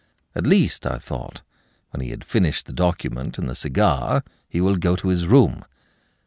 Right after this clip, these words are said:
But before he had reached the end of either, there came a remarkable development, which turned our thoughts into quite another channel. Several times I had observed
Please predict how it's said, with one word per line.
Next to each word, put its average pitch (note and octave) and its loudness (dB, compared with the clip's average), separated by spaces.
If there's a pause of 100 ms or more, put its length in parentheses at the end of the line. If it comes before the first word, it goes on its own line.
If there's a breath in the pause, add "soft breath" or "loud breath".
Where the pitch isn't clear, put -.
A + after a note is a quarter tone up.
(160)
But F#2+ 2
before G3+ 4
he F#3 4
had B2 4
reached D3+ 4
the A#2+ 4
end C3 6
of G2 4
either, A#2+ 4 (400 soft breath)
there C#3+ 0
came E3+ 4
a D#3+ 6
remarkable D#3+ 4
development, D#3 2 (400 soft breath)
which - -12
turned F2 0
our E2+ 4
thoughts - 2
into A#2+ 0
quite A#2+ 2
another D#3 2
channel. - -4 (1120)
Several G#3+ 4
times E2+ 2
I F#2 4
had F#2 4
observed F#2+ 4